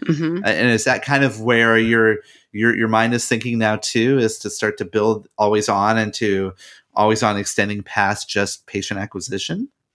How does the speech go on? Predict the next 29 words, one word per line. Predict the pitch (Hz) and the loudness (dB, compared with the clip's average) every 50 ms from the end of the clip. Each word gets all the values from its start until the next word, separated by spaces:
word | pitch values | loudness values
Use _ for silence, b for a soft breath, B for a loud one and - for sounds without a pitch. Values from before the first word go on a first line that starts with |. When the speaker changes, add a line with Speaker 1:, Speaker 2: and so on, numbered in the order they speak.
| _ _ _ _ _ _ _ - | _ _ _ _ _ _ _ -2
Speaker 1:
As | 196 240 - | 0 0 2
I | - 185 196 214 233 | 2 2 2 2 0
see | 247 - - 233 214 | 0 -2 -2 0 2
it, | 202 | 2
at | 185 - | 2 2
least | - 175 180 175 - | 2 0 0 0 0
for | - - - - - | -2 -2 -2 0 0
us | - 156 160 151 - - | 0 0 0 0 -4 -4
in | - 160 165 156 | -2 -2 0 0
this | 156 - - - | -2 -4 -2 -2
upcoming | - 151 - - - - 160 156 156 156 147 143 | -2 -2 -2 -6 -8 -6 -4 -4 -2 -2 -4 -2
year, | 147 143 151 147 - - - | -2 -2 0 -2 -2 -2 -2
it's | - 170 165 - - | -2 -2 -2 -2 -4
more | 180 175 170 165 170 175 180 | -4 -2 0 0 2 2 2
or | 180 | 2
less | 175 165 160 156 151 156 156 - - - - - - _ _ _ _ _ _ _ _ _ _ _ _ _ _ _ _ _ _ - | 2 4 4 4 4 2 0 -2 -6 -8 -10 -12 -14 _ _ _ _ _ _ _ _ _ _ _ _ _ _ _ _ _ _ -10
determining | 226 - 208 196 - - - 220 220 226 220 214 208 208 202 196 196 - - | -2 0 0 0 0 2 2 2 4 4 4 4 2 2 2 0 -2 -4 -4
what | - 185 190 180 175 175 | -4 0 2 4 4 4
additional | 180 175 180 180 170 - - 185 170 170 165 165 170 165 156 - _ | 4 4 2 2 2 2 4 4 4 4 4 4 4 2 0 -2 _
channels | - - - - 175 165 160 160 160 151 156 156 147 | -2 0 2 2 2 2 2 2 2 2 0 0 0
or | - 151 156 | -2 -2 -2
vehicles | 156 160 156 151 151 - 156 151 156 | 0 0 0 0 0 -2 -4 -4 -2
make | 156 151 151 - | -4 -4 -2 -4
sense | - - 165 139 117 131 151 151 - - - - - b b b b b b b b _ _ - | -2 -2 -2 0 0 -2 -4 -4 -6 -6 -8 -10 -12 b b b b b b b b _ _ 0
and | 165 170 165 156 156 156 156 | 2 2 4 4 2 2 0
having | 160 165 - 185 170 165 170 160 | -2 -2 -2 -2 0 0 0 0
a | 160 | 0
much | 165 165 165 170 175 - - - - | 0 0 0 0 0 -2 -4 -4 -2
more | 180 170 156 151 156 151 147 147 - | -2 0 0 2 2 2 0 0 -2